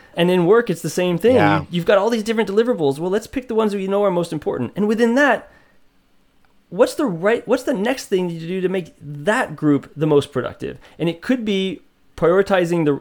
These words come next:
Speaker 1: like, the order you do them, but it also could be prioritizing maybe the, the mindset you take towards doing them, right?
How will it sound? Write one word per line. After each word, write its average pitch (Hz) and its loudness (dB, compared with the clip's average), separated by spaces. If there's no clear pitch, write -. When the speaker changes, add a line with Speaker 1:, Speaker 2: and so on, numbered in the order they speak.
Speaker 1:
like, 135 0
the 151 2
order 170 4
you 147 2
do 233 0
them, 135 2
but 196 2
it 202 2
also 311 0
could 214 -2
be 196 -4
prioritizing 185 2
maybe 170 -2
the, 170 -6
the 156 -4
mindset 170 2
you 190 -2
take - -6
towards 135 0
doing 117 -2
them, 92 -14
right? 135 0